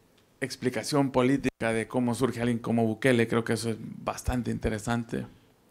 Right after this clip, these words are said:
pero lo podemos hacer después. Ahora quiero aprovechar este tiempo para eso, eh, contarles lo importante que es sencillamente seguir haciendo periodismo en momentos de confusión y de marañas de desinformación.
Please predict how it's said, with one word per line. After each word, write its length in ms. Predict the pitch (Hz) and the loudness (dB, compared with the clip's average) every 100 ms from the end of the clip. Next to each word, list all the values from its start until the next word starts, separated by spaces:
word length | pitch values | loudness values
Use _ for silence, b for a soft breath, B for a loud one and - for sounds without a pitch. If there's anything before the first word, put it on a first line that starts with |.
| - _ - | -20 _ -4
pero 180 | 110 | 0
lo 160 | 110 101 | 2 2
podemos 320 | 104 117 113 | 4 4 2
hacer 240 | 110 117 110 | -2 -4 -2
después. 580 | 104 - 113 117 - - b b b b | -2 2 2 2 -4 -20 b b b b
Ahora 280 | - 117 123 | 0 2 2
quiero 200 | 135 127 | 6 6
aprovechar 500 | 123 127 117 131 123 | 6 6 6 6 4
este 320 | 120 127 117 | 4 0 -2
tiempo 600 | 117 131 131 127 131 143 - - | 0 2 2 2 0 0 -6 -6
para 560 | 110 107 104 98 98 - b b b b | -2 2 2 0 -4 -10 b b b b
eso, 400 | - 113 107 104 | 0 0 0 -2
eh, 300 | 131 120 110 107 | 2 4 4 2
contarles 840 | 117 117 131 139 143 139 - - b b b b b _ _ - _ _ _ - - _ - | 2 6 8 8 4 0 -10 -20 b b b b b _ _ -20 _ _ _ -16 -16 _ 4
lo 140 | 139 | 6
importante 580 | 131 123 120 139 147 143 | 6 4 4 4 4 2
que 200 | 127 123 | 2 -2
es 80 | 123 | -2
sencillamente 1000 | 123 - - 120 117 139 135 139 131 120 | -8 -8 -4 -2 0 2 2 0 0 -4
seguir 240 | 117 120 | -4 -4
haciendo 340 | 117 131 120 | -2 -2 0
periodismo 440 | 123 117 120 135 135 | 4 6 6 6 4
en 80 | 117 | 2
momentos 500 | 107 117 117 - 113 | 4 4 4 2 0
de 100 | 113 | 2
confusión 600 | 117 110 107 131 123 120 | 2 0 -2 2 2 2
y 60 | |
de 220 | 107 101 | 0 -2
marañas 760 | 101 104 110 120 110 101 101 - | -2 0 2 2 0 -4 -8 -10
de 320 | 107 101 95 | -6 -6 -6
desinformación. 920 | - 107 110 110 107 95 - 131 127 | -6 -6 -6 -6 -6 -6 -6 -4 -4